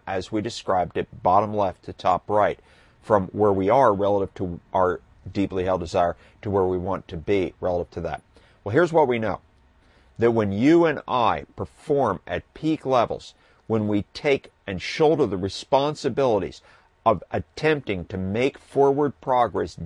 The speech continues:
day in and day out, two things happen, or two things are present. The first is this. Everything in life is the way it is for a reason. Whenever you seek to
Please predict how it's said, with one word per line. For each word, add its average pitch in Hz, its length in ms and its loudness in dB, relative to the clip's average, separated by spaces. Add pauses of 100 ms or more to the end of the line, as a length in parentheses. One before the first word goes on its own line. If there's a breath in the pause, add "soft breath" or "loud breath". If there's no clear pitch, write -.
(140)
day 117 280 4
in 143 260 -6
and 135 240 -8
day 131 320 0 (100)
out, 127 440 2 (1160)
two 147 160 2
things 131 300 -2
happen, 95 320 0 (380)
or 104 120 2
two 117 240 0
things 120 360 -6 (180)
are 101 80 0
present. - 480 -4 (520 soft breath)
The 104 80 -6
first 147 360 2
is 110 140 -4
this. - 440 -2 (1000)
Everything 165 480 2
in 151 100 -4
life 95 420 0
is 131 220 2
the 131 120 -2
way 104 260 2
it 95 60 -2
is 92 260 -4
for 104 320 0
a 98 60 2
reason. 104 460 0 (380 soft breath)
Whenever 117 560 -2
you 165 240 0
seek - 500 -4
to 85 180 -10